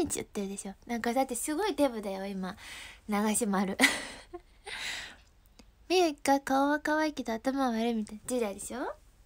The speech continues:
聞いてたよ。トレーナーよき、そう、トレーナーはやっぱいいよね。これそう、丈短いからこうやってね、手あげたらね、お腹が、あ、危ね。お腹が見えるんです、これ。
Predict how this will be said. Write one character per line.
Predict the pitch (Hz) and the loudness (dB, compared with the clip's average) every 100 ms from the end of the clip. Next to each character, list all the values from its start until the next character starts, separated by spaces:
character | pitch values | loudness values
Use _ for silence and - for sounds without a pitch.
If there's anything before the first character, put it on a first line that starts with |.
| - - | -20 -14
聞 | - - 311 | -10 -8 -8
い | |
て | - 440 - | -8 -12 -12
た | 226 | -16
よ。 | 190 190 - - | -16 -18 -20 -8
ト | 247 | -2
レ | 302 | -2
ー | |
ナ | 330 330 | 0 0
ー | 359 | 0
よ | 381 | 0
き、 | - | -4
そ | 254 | -8
う、 | 226 | -8
ト | 220 | -8
レ | 262 | -8
ー | |
ナ | 381 | -6
ー | |
は | 440 440 440 427 - - - - - | -8 -10 -10 -12 -16 -20 -20 -20 -14
や | 254 | -12
っ | - | -12
ぱ | 226 | -12
い | 226 | -8
い | 302 370 | -4 -4
よ | 277 | -4
ね。 | 226 214 214 220 - - - | -6 -8 -8 -12 -16 -10 0
こ | 285 | 0
れ | 277 | 0
そ | 254 | -6
う、 | |
丈 | 233 254 381 | -8 -4 -4
短 | 311 285 277 | -4 -6 -8
い | 262 | -6
か | 226 | -8
ら | |
こ | 220 285 | -6 -6
う | |
や | |
っ | 294 | -4
て | 294 | -4
ね、 | 285 302 - - | -4 -6 -12 -6
手 | 294 | -4
あ | |
げ | 233 | -2
た | 220 214 | -4 -8
ら | 190 | -10
ね、 | 190 202 - - - - | -12 -14 -14 -20 -20 -10
お | 233 | -6
腹 | 247 262 | -6 -6
が、 | 269 254 - | -8 -8 -8
あ、 | 240 240 | -8 -4
危 | 269 | -4
ね。 | 277 - - - | -4 -8 -20 -8
お | |
腹 | 233 285 294 | -4 0 2
が | 302 | 2
見 | 285 294 | 2 0
え | 269 | -2
る | |
ん | 208 | -4
で | 202 | -10
す、 | - | -14
こ | 190 | -16
れ。 | 190 | -16